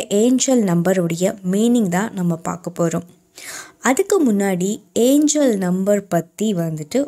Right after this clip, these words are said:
ஒரு தெளிவான விளக்கம் கொடுத்துடுறேன். நீங்க ஒரு தேவை எனக்கு தேவைப்படுது அப்படின்னு சொல்லிட்டு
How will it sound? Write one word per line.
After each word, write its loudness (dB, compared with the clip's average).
ஒரு -2
தெளிவான 0
விளக்கம் -4
கொடுத்துடுறேன். -6
நீங்க 2
ஒரு 0
தேவை 4
எனக்கு -4
தேவைப்படுது 0
அப்படின்னு -4
சொல்லிட்டு -2